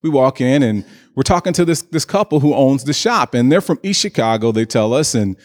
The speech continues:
there's a young man, African-American man behind the register working the register, and they tell us, "Yeah, you know, so-and-so, we, we brought him into our family. We're from East Chicago. His mother was addicted to drugs. We were really, really good friends, and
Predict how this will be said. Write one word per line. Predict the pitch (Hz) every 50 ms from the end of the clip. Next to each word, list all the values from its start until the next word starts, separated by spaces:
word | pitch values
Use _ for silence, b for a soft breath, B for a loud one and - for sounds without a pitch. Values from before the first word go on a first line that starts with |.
| b b b b
there's | - 143 143 127
a | 127
young | 123 160 190 202 202 175
man, | 151 151 156 151
African-American | 147 143 - 135 151 143 143 143 139 139 139 143 127
man | 131 127 123
behind | 123 127 123 120 117 120
the | 117
register | 104 104 104 104 107 - - 101
working | 98 101 95 - 107
the | 107
register, | 113 165 190 151 151 - - - 95 87 b b b b b
and | 143 143
they | 147
tell | 143 - 196 180
us, | 143 - -
"Yeah, | 160 147
you | 151 156 160
know, | 151 151 143 139 135 - -
so-and-so, | - - - 185 196 180 165 - - 160 151 151 151
we, | 147 139 147 143 143 139
we | 135 127 139 127
brought | 110 - 147 156 170 170
him | 180 170 165 160
into | 160 156 - 165 151
our | 135 131
family. | - 151 143 147 147 147 143
We're | 139 151
from | 147 - 165 156 156
East | 156 - -
Chicago. | 131 - - 147 143 143 147 139 143 143 143 139
His | 131 113 117
mother | 127 135 143 143 143
was | 139 139 127
addicted | 127 120 143 135 - 123 113
to | 110 113
drugs. | 98 95 120 131 139 139 143 135 123
We | 127
were | 113 110 110
really, | 107 131 147 147 143
really | 131 135 135 131
good | 120 117 120 110
friends, | - 127 117 123 131 135 127 113 104
and | 98 92